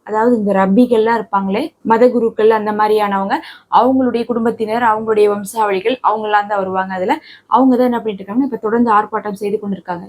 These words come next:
"எங்களையெல்லாம் வந்து வழக்கமாகவே வந்து போர் விஷயத்துல இறக்க மாட்டீங்க, இப்ப என்ன எங்களை இறக்குறீங்க?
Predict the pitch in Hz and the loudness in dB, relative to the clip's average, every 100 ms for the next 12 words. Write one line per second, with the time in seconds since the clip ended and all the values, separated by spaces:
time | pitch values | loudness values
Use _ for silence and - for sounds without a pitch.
0 | - 190 202 214 233 233 202 311 - - | -10 -6 0 2 4 2 0 -4 -6 -16
1 | _ 190 233 - 247 226 220 247 233 196 | _ 0 0 2 2 2 4 2 2 -2
2 | 247 - 220 226 220 208 226 - 240 214 | -4 0 2 2 0 -2 -4 -2 0 0
3 | 196 202 214 196 190 202 311 - - - | 0 -2 -2 -4 -4 -4 -4 -6 -10 -6
4 | 208 262 254 247 214 214 208 214 208 202 | 2 4 4 0 0 0 0 -2 -2 -2
5 | 196 | 0